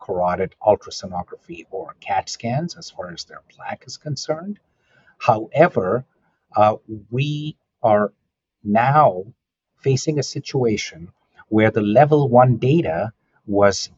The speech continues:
for this particular recommendation, was generated in the mid nineteen nineties.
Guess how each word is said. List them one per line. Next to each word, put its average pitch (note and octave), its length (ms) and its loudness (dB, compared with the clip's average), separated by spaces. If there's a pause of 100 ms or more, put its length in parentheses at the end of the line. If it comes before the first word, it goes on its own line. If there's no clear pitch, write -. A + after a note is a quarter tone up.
(180)
for A2 380 0
this D3 280 0
particular C3+ 600 -2
recommendation, A#2 880 -4
was F#2 240 -6
generated A2+ 760 -2
in F#2 140 -8
the F2+ 40 -10
mid F#2 360 -2
nineteen F#2+ 600 -10
nineties. - 680 -20